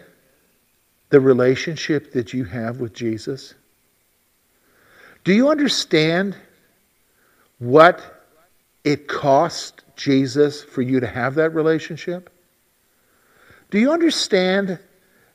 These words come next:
that when he offered that relationship to you and I, he didn't ask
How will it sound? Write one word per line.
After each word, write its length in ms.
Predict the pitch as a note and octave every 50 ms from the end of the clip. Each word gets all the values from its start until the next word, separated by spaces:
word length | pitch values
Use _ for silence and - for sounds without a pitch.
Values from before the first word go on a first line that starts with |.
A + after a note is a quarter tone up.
| _ -
that 280 | D3+ E3 E3 E3 -
when 240 | F#3+ E3 F3 F#3+ D3
he 160 | C#3+ G3 G3
offered 440 | - D#3 D#3+ F#3 F#3+ - A#3 A3+ - -
that 180 | G#3+ G#3+ G#3+
relationship 800 | F#3+ F#3 F#3 F#3+ G3 F#3 - - F#3+ - - - G3+ F#3 F#3 -
to 180 | - - G#3 G#3
you 380 | G3 F#3+ F#3+ F3+ F3+ F3+ F3+
and 100 | F3 E3+
I, 400 | E3 D#3 D#3+ E3 E3 F3 F#3 E3+ - - _ _ _ _ _ _
he 180 | _ - G3+ A3 G#3+
didn't 340 | C4 C4+ C4 A#3+ A3+ - - -
ask 440 | D#3 D3+ D#3 F#3 G3 F#3 - -